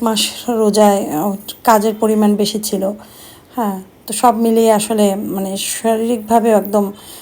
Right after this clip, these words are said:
মানে কেন জানি মানে, ইয়ে, দুর্বল হয়ে গিয়েছি। যেহেতু দেখা গিয়েছে একা একা কাজ করেছি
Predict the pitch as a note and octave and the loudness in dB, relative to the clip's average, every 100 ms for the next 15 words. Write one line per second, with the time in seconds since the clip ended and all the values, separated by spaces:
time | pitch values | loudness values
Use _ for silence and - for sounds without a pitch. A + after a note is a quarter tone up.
0 | - A3 G#3+ G#3+ - - B3 B3 B3 B3 | -6 2 2 2 -2 0 4 4 4 4
1 | B3 A#3+ A3+ G#3+ G#3+ G#3 - - G#3+ G3+ | 4 4 2 2 2 2 0 -4 -4 -2
2 | F#3+ B3 C#4 C4+ A3 E3+ F#3 F3 - G#3+ | 0 4 6 6 4 2 0 -4 -4 -8
3 | - - - - - - A3 A3 A3+ G#3+ | -12 -18 -20 -20 -10 0 0 4 4 4
4 | G#3 - A3 G#3+ A3 G#3 G#3 G3+ G#3+ G#3 | 2 -2 -2 0 0 2 2 0 0 0
5 | G#3+ G#3 A3+ A3+ A3 G#3 G#3 A3 G3 F#3+ | 0 0 0 0 0 0 0 -2 -2 -2
6 | G#3 | -4